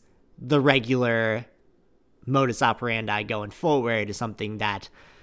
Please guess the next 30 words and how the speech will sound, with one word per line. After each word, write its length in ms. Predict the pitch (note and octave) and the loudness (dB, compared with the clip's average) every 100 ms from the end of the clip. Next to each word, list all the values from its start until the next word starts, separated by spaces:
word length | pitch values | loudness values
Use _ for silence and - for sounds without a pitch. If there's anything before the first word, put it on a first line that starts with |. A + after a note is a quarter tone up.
| _ - | _ -2
we 200 | D3+ D3 | 0 2
need 260 | C#3+ C3+ | 2 2
to, 420 | - C#3 B2+ B2 B2+ | 0 0 2 2 0
you 80 | A#2+ | -2
know, 40 | |
make 220 | A#2+ B2+ | -2 -2
noise 300 | F3+ G3 G3 | 2 4 4
about, 280 | D3 G#2 F#2+ | 4 -2 -2
share 220 | - D#3+ | -2 -2
those 200 | D#3+ C#3 | 0 0
statistics 680 | - C3 - A#2+ - A2+ - | 0 -4 -4 -6 -2 -4 -2
about 380 | A#2 A2 G#2+ - | 0 2 0 -2
what 340 | A#2 B2+ C3+ | -6 -2 0
it 140 | B2+ A#2 | 0 -2
means 300 | A#2 A2+ - | -4 -4 -6
to 80 | G#2+ | -4
be 200 | B2+ B2 | -2 -2
one 180 | A#2 | -2
of 100 | A#2 | -4
those 160 | G#2+ G#2 | -4 -6
twenty-four 440 | - A#2 G#2+ A2+ | -8 -10 -8 -6
to 80 | G#2 | -8
thirty-six 580 | - A2+ G#2+ - G#2+ - | -6 -6 -6 -8 -10 -6
runners 380 | A#2+ A2 G#2+ - | -6 -4 -6 -4
that 260 | G#2+ G#2 - _ _ _ _ - | -4 -4 -10 _ _ _ _ -8
make 400 | A2+ A2+ G#2 - | -2 0 0 -2
it 240 | G#2 G2+ | -6 -6
to 140 | - A#2 | -6 -6
that 220 | G#2 G2+ | -6 -8
prelims 600 | - A2 G#2 G#2 G#2 | -6 -6 -4 -6 -6